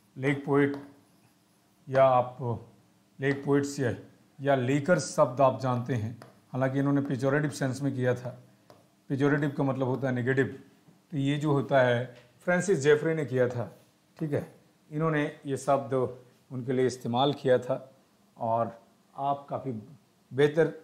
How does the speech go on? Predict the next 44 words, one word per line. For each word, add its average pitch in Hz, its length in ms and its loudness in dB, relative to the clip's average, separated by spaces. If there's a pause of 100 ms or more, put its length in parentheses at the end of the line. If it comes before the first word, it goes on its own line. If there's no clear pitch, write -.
(120)
बता 123 260 2
रहे 123 120 0
हैं। 151 180 -8
दस 190 220 2
मिनट 202 140 -2
आज 190 140 4
ज़्यादा 175 240 2
लग 165 160 2
जाएगा 147 260 0
क्योंकि - 720 -10
उधर 139 260 -2
काफ़ी 131 280 -4
मैं 127 140 -4
समय 120 260 -6
ले 120 140 -2
लिया 127 200 0
था। 127 200 -16 (580)
और 175 380 0
if 175 100 0
I 180 200 2
were 175 200 2
not 170 260 -4
thus 175 180 0 (220)
tart, 170 440 2
should 156 140 -8
I 156 140 2
the 151 100 -2 (560)
more 156 360 -2
suffer 160 400 -2 (460)
my 151 100 -2 (100)
genial 160 300 0
spirit 160 400 -6
to 147 100 -4
decay? 147 260 -2 (540)
These 151 240 -4
lines 175 220 -2
are 175 180 2
taken 170 260 -2
from 160 160 -2
which 165 220 -2
poem 156 180 -2
of 123 160 -4
Wordsworth? 135 500 0 (440)
माइकल 139 440 0